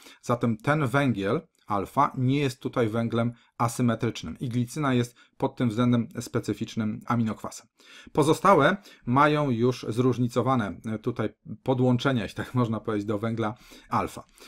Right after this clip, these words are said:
Zatem mamy tutaj na przykład alaninę, która ma grupę metylową, tutaj mamy walinę i tak dalej, i tak dalej.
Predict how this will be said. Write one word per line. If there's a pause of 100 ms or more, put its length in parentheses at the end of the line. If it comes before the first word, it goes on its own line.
(200)
Zatem
mamy
tutaj
na
przykład
alaninę,
która
ma
grupę
metylową, (240)
tutaj
mamy
walinę (340)
i
tak
dalej,
i
tak
dalej.